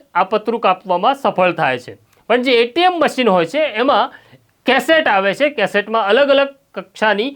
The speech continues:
ચલણી નોટો ભરવામાં આવેલી હોય છે. આમ તેની અંદરથી પૈસા ભરેલી કેસેટ નીકળે છે, જે કેસેટ બહાર કાઢે છે. ત્યાં એને તોડવી જરૂરી હતી, પરંતુ એટલો સમય નહોતો, એટલે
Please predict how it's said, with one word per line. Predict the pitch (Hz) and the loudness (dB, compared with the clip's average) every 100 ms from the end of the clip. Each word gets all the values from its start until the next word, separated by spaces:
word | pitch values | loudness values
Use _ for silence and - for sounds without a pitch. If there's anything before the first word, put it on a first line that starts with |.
| - _ - | -14 _ -2
ચલણી | 247 311 320 | 2 4 4
નોટો | 262 214 214 | 2 0 0
ભરવામાં | 185 175 170 190 190 | 0 0 2 2 2
આવેલી | 175 185 185 | 0 0 -2
હોય | 175 | -2
છે. | 170 277 294 - - | -4 -6 -8 -16 -2
આમ | 208 202 117 _ _ _ _ _ _ _ _ _ _ _ - | 0 2 -2 _ _ _ _ _ _ _ _ _ _ _ -4
તેની | 202 214 | 0 2
અંદરથી | 202 196 185 - 233 - _ | 2 0 -2 -4 -10 -10 _
પૈસા | 185 196 214 | -2 0 0
ભરેલી | 180 180 180 | 0 0 -2
કેસેટ | 175 190 190 262 254 | -2 -2 0 -2 -2
નીકળે | 226 226 226 | -6 -2 -2
છે, | 226 | -4
જે | 190 | -6
કેસેટ | 175 180 - 226 220 | -4 -4 -2 -4 -2
બહાર | 151 208 233 | 0 0 0
કાઢે | 196 190 190 | 0 0 0
છે. | 294 311 _ _ _ _ - | -4 -8 _ _ _ _ -2
ત્યાં | 277 | 0
એને | 311 320 | 2 0
તોડવી | 311 320 359 359 | 2 2 2 2
જરૂરી | 233 208 202 180 | 2 2 2 0
હતી, | 170 262 | -4 -6
પરંતુ | 277 226 196 208 226 | -6 -6 -6 -8 -8
એટલો | 185 - 160 | -8 -6 -6
સમય | 156 196 302 | 0 2 4
નહોતો, | 240 151 151 196 - _ _ _ _ | 2 0 -4 -8 -10 _ _ _ _
એટલે | 196 220 202 | -6 -4 -6